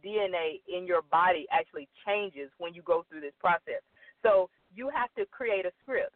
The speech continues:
So it, keep it very simple. I, and the opposite of "I am depressed" is "I am joyful."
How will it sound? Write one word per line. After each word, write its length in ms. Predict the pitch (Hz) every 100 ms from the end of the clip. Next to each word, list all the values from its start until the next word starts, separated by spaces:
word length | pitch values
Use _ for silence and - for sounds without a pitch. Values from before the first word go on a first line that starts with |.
| -
So 180 | 165 160
it, 140 | 190 190 _
keep 180 | - 294
it 120 | 190 170
very 280 | 202 220 -
simple. 300 | 214 - 110 - _ - _ _
I, 240 | 196 214 220 -
and 160 | 208 208 - - 185
the 160 | 214 -
opposite 580 | 240 285 320 - 285 269
of 340 | 202 196 185 180 -
"I 120 | 190
am 200 | 196 185
depressed" 600 | 165 - - 254 160 143 - _ _ _ _
is 180 | 196 185 -
"I 140 | 196
am 180 | 190 180 165
joyful." 600 | 190 190 190 - 120